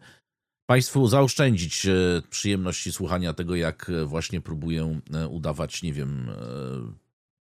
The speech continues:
grupę rekonstrukcyjną cza-, Czarodziejskie Góry Mana na przykład. No dobrze, proszę państwa, zaczynamy. Mm, otóż, e, no, zaczynamy oczywiście jak zwykle od wstępu dydaktycznego. Przypominam, że można go sobie przewinąć już od razu na bieżące informacje do kolejnego rozdziału. Ten, e, każdy odcinek jest podzielony na rozdziały.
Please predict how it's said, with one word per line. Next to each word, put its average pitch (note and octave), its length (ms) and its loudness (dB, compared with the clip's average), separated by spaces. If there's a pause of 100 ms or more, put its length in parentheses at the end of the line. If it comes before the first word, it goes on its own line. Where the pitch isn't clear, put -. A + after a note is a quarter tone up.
(500)
grupę F#2+ 280 0
rekonstrukcyjną F#2 760 0
cza-, - 360 -6
Czarodziejskie G2 600 2
Góry F#2 240 2
Mana E2 280 0
na C#2 120 -6
przykład. - 460 -14 (760)
No F#3+ 80 6
dobrze, D3+ 220 8
proszę D3 200 6
państwa, C3 440 6
zaczynamy. C#3+ 720 4
Mm, G#2+ 720 4
otóż, G#2+ 640 2
e, G#2 280 6
no, G2+ 200 2
zaczynamy C3 400 4
oczywiście B2 300 4
jak G#2 100 4
zwykle B2 240 2
od G2+ 100 0
wstępu G2+ 560 2
dydaktycznego. A2 680 0
Przypominam, G#2+ 480 0
że F2+ 120 2
można F#2+ 240 2
go F2+ 120 0
sobie F#2+ 240 0
przewinąć C#3 680 2
już G#2 220 -2
od G2+ 100 -2
razu F#2+ 240 2
na F#2 100 2
bieżące F2 420 0
informacje G2+ 520 0
do F#2+ 100 2
kolejnego F#2 440 2
rozdziału. F2+ 480 2
Ten, D#2+ 260 -2
e, D#2+ 200 0
każdy F2+ 320 0
odcinek E2 340 -4
jest F2 120 -4
podzielony E2+ 320 -2
na D#2 80 -2
rozdziały. E2 460 -2